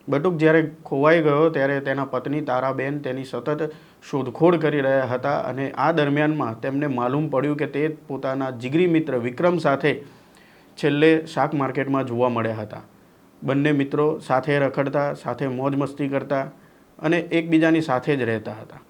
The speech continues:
પત્નીએ શાક માર્કેટમાં તપાસ કરતા લાશ મળી અને તે લાશ જોઈ બટુકની પત્ની તારા ત્યાં જ ભાંગી પડી. તેમણે પોતાના પરિજનોને ફોન કર્યો અને સ્થળ પર બોલાવ્યા. હવે મામલો ચર્ચામાં હતો અને રાજકોટના બંધ પડી રહેલા શાક માર્કેટમાં એક નગ્ન અવસ્થામાં લાશ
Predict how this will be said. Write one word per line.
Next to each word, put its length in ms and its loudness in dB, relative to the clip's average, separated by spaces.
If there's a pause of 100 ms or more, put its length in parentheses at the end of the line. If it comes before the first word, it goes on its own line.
પત્નીએ 460 0
શાક 280 -2
માર્કેટમાં 480 0
તપાસ 320 -2
કરતા 440 -2
લાશ 420 0
મળી 240 -2
અને 300 -4
તે 240 0
લાશ 240 2 (100)
જોઈ 240 -2 (340)
બટુકની 360 0
પત્ની 420 -2
તારા 360 -2
ત્યાં 300 -2
જ 60 -6
ભાંગી 280 -2
પડી. 260 -8 (360)
તેમણે 280 0
પોતાના 380 -4
પરિજનોને 600 -4
ફોન 320 2
કર્યો 280 0 (260)
અને 120 -6
સ્થળ 280 0
પર 180 0
બોલાવ્યા. 400 -4 (260)
હવે 220 0
મામલો 420 2
ચર્ચામાં 560 -2
હતો 220 0
અને 280 -4
રાજકોટના 720 -4
બંધ 260 2
પડી 300 0
રહેલા 440 -2
શાક 320 -4
માર્કેટમાં 600 -6
એક 200 -8
નગ્ન 300 -2
અવસ્થામાં 640 -4
લાશ 260 -2